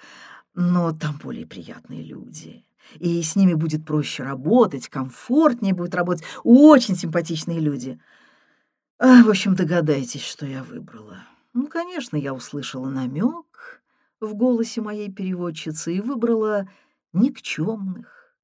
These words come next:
стоявших на грани разорения восточных товарищей. Книга вышла последней в их издательской деятельности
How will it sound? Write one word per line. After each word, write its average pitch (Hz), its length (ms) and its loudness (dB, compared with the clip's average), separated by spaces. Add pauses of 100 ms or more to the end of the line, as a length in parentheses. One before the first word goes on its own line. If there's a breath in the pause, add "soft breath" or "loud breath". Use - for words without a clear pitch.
(100)
стоявших 254 720 -2
на 185 140 -4
грани 175 420 -6
разорения 214 920 -8 (480 soft breath)
восточных - 1000 -12
товарищей. - 960 -20 (840 soft breath)
Книга 311 380 4
вышла 277 440 4
последней 202 1120 4
в 147 120 -6
их 147 120 -6
издательской 131 680 -6
деятельности 240 960 -4